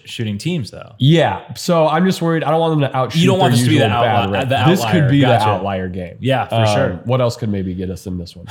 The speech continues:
Speaker 1: Look, we talked about it in the, in, in what we need to do well, but, like, a lackadaisical sort of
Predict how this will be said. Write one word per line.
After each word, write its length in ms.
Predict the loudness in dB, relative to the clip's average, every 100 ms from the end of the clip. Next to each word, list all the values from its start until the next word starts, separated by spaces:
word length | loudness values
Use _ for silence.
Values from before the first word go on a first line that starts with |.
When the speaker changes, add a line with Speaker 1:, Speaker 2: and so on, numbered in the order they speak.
| -6 2
Speaker 1:
Look, 240 | 2 2
we 300 | 0 0 0
talked 300 | -2 -4 -2
about 200 | -2 -2
it 100 | -4
in 200 | -4 -6
the, 340 | -6 -8 -10 -12
in, 280 | -12 -12 -10
in 120 | -8
what 120 | -8 -6
we 80 |
need 100 | -8
to 60 | -8
do 120 | -8
well, 200 | -6 -4
but, 100 | -6
like, 260 | -8 -10 -12 -12
a 80 | -8
lackadaisical 1080 | -4 -4 -4 -6 -8 -8 -10 -12 -12 -12 -14
sort 240 | -10 -8 -6
of 400 | -10 -14 -20